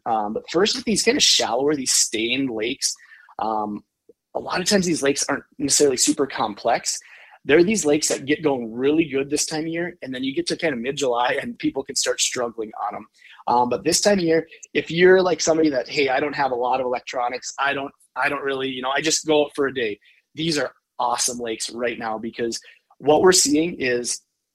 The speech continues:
these break lines, these first break lines, and sometimes it can be literally all around the lake. These first break lines, maybe, you know, it's a shallow flat that's at, like, five feet, and then it drops off to about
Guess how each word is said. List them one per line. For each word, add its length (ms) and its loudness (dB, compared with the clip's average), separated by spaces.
these 400 -6
break 360 -2
lines, 260 2
these 160 -4
first 300 4
break 240 -2
lines, 180 2
and 80 -8
sometimes 340 0
it 60 0
can 140 2
be 80 0
literally 520 2
all 240 2
around 260 -2
the 60 -8
lake. 240 -10
These 160 -2
first 320 2
break 240 2
lines, 420 -2
maybe, 460 -2
you 80 -4
know, 80 4
it's 100 -2
a 60 -2
shallow 320 2
flat 340 0
that's 160 -2
at, 100 -6
like, 200 -10
five 280 -2
feet, 220 -6
and 80 -10
then 100 -10
it 80 -18
drops 380 0
off 220 0
to 140 -4
about 260 0